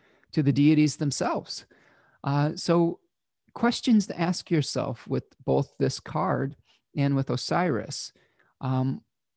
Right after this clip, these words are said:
what will you carry with you to the great beyond? There was, uh, some associations with Osiris of mummification.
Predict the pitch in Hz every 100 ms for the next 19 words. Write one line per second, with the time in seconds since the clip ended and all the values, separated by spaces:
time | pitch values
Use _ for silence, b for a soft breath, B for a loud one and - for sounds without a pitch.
0 | _ 135 175 220 226 220 - 202 196 185
1 | 185 - 123 127 143 127 135 143 - 131
2 | 160 180 92 - _ _ _ _ _ _
3 | 151 160 160 170 170 - - 156 - -
4 | 165 165 180 170 175 170 - 180 165 156
5 | 151 - 143 156 170 165 - - 139 131
6 | 151 147 151 147 139 - 208 - - -